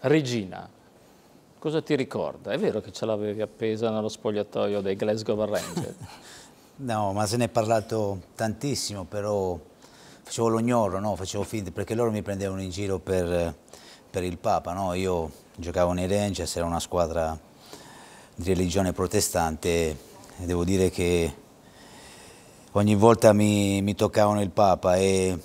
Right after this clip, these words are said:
Speaker 2: e io per, per scherzo sistematicamente tutti i giorni con un pallone cercavo di, <laughs> di farla cadere, perché c'era il quadro attaccato dentro lo spogliatoio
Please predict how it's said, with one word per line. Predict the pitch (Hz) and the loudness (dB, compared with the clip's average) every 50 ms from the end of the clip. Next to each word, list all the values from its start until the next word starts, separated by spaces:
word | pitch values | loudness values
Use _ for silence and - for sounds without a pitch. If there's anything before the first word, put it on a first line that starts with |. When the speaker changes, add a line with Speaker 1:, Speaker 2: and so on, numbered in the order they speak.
| - - - | -12 -12 -6
Speaker 2:
e | 139 127 | -2 2
io | 120 117 117 117 113 104 | 4 6 6 6 6 4
per, | - 110 104 101 95 98 - | 4 4 4 6 4 4 2
per | - 110 101 | 0 0 0
scherzo | - - - 107 101 95 - - - 104 101 95 95 90 80 - | 0 0 0 0 2 2 0 0 -2 0 0 2 0 0 -2 -4
sistematicamente | - - 92 - 107 101 104 104 98 98 - 101 101 107 104 98 92 | -8 -8 -6 -4 -2 -2 -2 -2 -2 -2 -2 -2 -2 -2 -2 -4 -6
tutti | 87 - 98 - - 104 | -6 -8 -8 -6 -6 -6
i | 98 | -6
giorni | 90 95 98 98 95 95 92 | -4 -2 0 0 0 0 -2
con | 87 - 95 90 | -6 -6 -6 -6
un | 95 92 87 | -6 -4 -2
pallone | - 104 101 98 92 92 90 90 90 92 90 87 85 - - - - - - - - - - | 0 0 0 0 0 0 0 -2 -2 -4 -6 -8 -10 -12 -18 -20 -20 -20 -20 -20 -20 -14 -6
cercavo | - - 104 - - 113 107 101 98 | -4 -4 -2 0 4 4 4 6 4
di, | 104 104 98 95 95 92 87 - - 82 82 - - - | 4 2 2 2 0 0 0 -2 -2 -4 -4 -6 -6 -6
<laughs> | 107 - - - - - | -8 -8 -10 -16 -14 -10
di | - 107 101 | -8 -6 0
farla | - 107 101 95 98 95 | 2 4 4 4 4 2
cadere, | - 104 95 101 95 90 85 85 | 2 0 0 0 0 -2 -2 -4
perché | - 95 95 | -4 -6 -6
c'era | - - 98 92 | -4 -4 -4 -4
il | 90 87 | -4 -4
quadro | - 101 95 92 90 87 | -4 -2 -2 0 0 -2
attaccato | 87 - 90 87 - - 95 87 85 82 - 87 85 85 | -2 -4 -4 -6 -6 -4 -4 -4 -4 -4 -6 -6 -4 -4
dentro | 85 90 85 80 92 90 | -4 -4 -4 -4 -4 -6
lo | 87 | -6
spogliatoio | 87 - - 95 90 92 95 92 - - 87 82 82 85 85 87 87 82 92 | -6 -6 -4 -4 -2 -2 -2 -4 -4 -4 -6 -4 -4 -4 -4 -4 -6 -8 -10